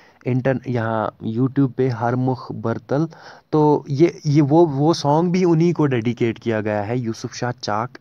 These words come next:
and हबा खातून। आपको ये भी याद रखना है कि यूसुफ शाह चाक कौन सी डायनेस्टी के थे, क्योंकि ये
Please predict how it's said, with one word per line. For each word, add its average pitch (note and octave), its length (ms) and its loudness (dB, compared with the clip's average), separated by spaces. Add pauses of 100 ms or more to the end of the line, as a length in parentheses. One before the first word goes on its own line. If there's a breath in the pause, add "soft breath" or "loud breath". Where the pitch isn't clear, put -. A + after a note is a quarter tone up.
and A2 220 -6
हबा G2 240 -4
खातून। F#2+ 540 -10 (640 loud breath)
आपको D#3+ 220 -2
ये C#3+ 160 4
भी D3 140 2
याद C3 160 -2
रखना C3+ 240 -4
है C#3 100 0
कि C#3+ 200 -4
यूसुफ B2+ 260 -4
शाह C3+ 200 -4
चाक C3 400 -6
कौन A#2 240 -2
सी C3 200 -2
डायनेस्टी G2+ 540 -4
के G2 160 -12
थे, F#2+ 200 -14 (360 loud breath)
क्योंकि D3 220 -2
ये D3 320 0